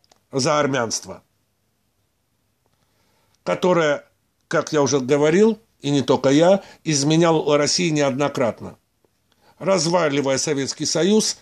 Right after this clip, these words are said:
работая в этот момент на Запад, сейчас стремясь отойти от России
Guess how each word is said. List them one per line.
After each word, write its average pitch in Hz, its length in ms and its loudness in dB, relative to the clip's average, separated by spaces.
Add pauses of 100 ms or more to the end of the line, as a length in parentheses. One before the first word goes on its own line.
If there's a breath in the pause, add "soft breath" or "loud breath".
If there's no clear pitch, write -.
(180 soft breath)
работая 156 480 0
в 151 60 4
этот 147 240 -2
момент 147 340 0
на 143 140 2
Запад, 135 440 -2 (480 loud breath)
сейчас 208 580 0
стремясь 190 560 -2 (1160 loud breath)
отойти 170 440 0
от 156 180 0
России 151 580 -2